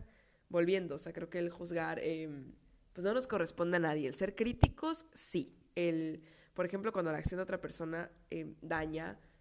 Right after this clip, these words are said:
a alguien más, a un tercero, o realmente nos concierne a todos, ahí sí ya entramos y, "Oye, esto, esto, esto, por esto, esto", pero es más como de atacar, o bueno, argumentar la acción, no tanto a la persona.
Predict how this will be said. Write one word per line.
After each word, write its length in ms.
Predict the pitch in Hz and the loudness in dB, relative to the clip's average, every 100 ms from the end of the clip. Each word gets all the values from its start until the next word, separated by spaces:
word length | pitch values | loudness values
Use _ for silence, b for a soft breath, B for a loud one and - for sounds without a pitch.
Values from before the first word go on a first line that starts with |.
| B | B
a 120 | 151 151 | -4 -2
alguien 280 | 147 160 | -2 -4
más, 280 | 160 139 170 | -4 -6 -6
a 20 | 165 | -8
un 60 | |
tercero, 440 | 165 165 156 165 160 | -8 -8 -2 -2 -2
o 60 | |
realmente 500 | 165 156 160 - 180 | -2 -2 -4 -4 -4
nos 200 | 180 165 | -4 -6
concierne 520 | - 160 - 165 175 | -6 -6 -4 -2 -2
a 60 | 175 | -4
todos, 280 | 170 175 220 | 0 0 0
ahí 160 | - 165 | -2 -2
sí 120 | 180 | -2
ya 80 | 175 | -6
entramos 440 | 175 165 160 185 | -4 -4 -4 -6
y, 80 | - - | -6 -2
"Oye, 340 | 160 175 - | 0 0 -2
esto, 380 | 156 156 156 170 | -8 -8 -4 -2
esto, 280 | 151 - 147 | -2 -6 -4
esto, 440 | 165 - 240 302 B B - | -4 -4 -6 -6 B B -8
por 140 | 165 | -6
esto, 240 | 156 165 | -4 -2
esto", 260 | 170 170 220 | -2 -2 -4
pero 140 | 180 160 | -2 -2
es 60 | |
más 160 | 165 165 | -6 -8
como 200 | 208 196 | -6 -2
de 140 | 170 - | -2 -2
atacar, 640 | 160 - 165 156 - - - _ _ | -6 -8 -4 -2 -4 -8 -16 _ _
o 80 | - | 4
bueno, 300 | 175 160 170 170 | 4 4 0 -2
argumentar 520 | 165 160 156 160 170 | -2 -2 -2 -4 0
la 120 | 170 | 0
acción, 460 | - - 165 127 131 | -2 -4 -2 -2 -4
no 80 | |
tanto 240 | 135 160 185 | -6 -4 -2
a 20 | |
la 140 | 185 | -2
persona. 420 | - - - 78 | -4 -6 -8 -10